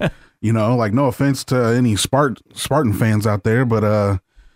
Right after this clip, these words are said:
Speaker 2: I can be comfortable and chilling in the Fox Sports studios, or I can go out and stress trying to compete with the big dogs at the big house.
Speaker 1: And we know what that's done to him.
Speaker 2: Yeah, it's
Speaker 1: <laughs>
Speaker 2: like,
Speaker 1: Like, the stress level. <laughs>
Speaker 2: no, like, let, let's just chill.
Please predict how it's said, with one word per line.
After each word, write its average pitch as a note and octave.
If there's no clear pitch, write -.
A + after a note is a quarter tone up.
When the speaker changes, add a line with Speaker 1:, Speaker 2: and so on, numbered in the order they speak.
Speaker 2:
I A2
can B2
be A#2
comfortable C#3+
and A2
chilling C3+
in A#2+
the A2
Fox B2
Sports B2+
studios, D#3
or A2
I A2+
can A2+
go A#2+
out C3
and G#2+
stress -
trying B2+
to B2
compete B2+
with A#2+
the A2
big C3+
dogs G2+
at F2
the G#2+
big B2
house. F#2+
Speaker 1:
And C#3+
we C3+
know C3+
what A2
that's -
done C3+
to F#2+
him. E2
Speaker 2:
Yeah, C3
it's G3
Speaker 1:
<laughs> -
Speaker 2:
like, -
Speaker 1:
Like, D#3+
the C3+
stress -
level. G#2+
<laughs> -
Speaker 2:
no, B2+
like, G#2+
let, A2
let's G2+
just C#3+
chill. D#3